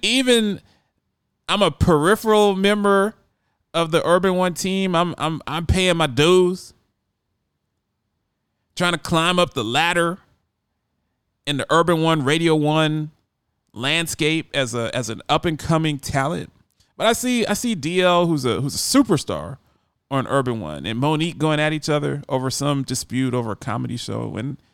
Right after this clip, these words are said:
you know, I'm not, I'm not gonna say anything sideways about D L Hughley. That would be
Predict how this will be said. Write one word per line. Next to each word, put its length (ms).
you 80
know, 60
I'm 80
not, 240
I'm 120
not 120
gonna 120
say 160
anything 320
sideways 520
about 260
D 120
L 120
Hughley. 320
That 100
would 120
be 320